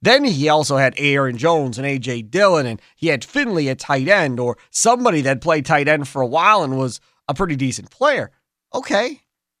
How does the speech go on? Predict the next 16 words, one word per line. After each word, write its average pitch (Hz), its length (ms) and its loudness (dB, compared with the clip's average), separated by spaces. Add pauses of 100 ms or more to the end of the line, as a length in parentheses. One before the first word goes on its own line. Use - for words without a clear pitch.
(100)
then 294 180 4
I'd 320 160 4
be 370 100 -4
more 226 240 2
willing 208 260 0
to 185 160 -2
accept 214 440 0
that 165 220 2 (220)
come 202 260 0
in, 170 160 -2
don't 165 180 0
miss 165 200 0
a - 20 -6
beat, 135 220 -2
and 127 140 -4
go. 98 220 -12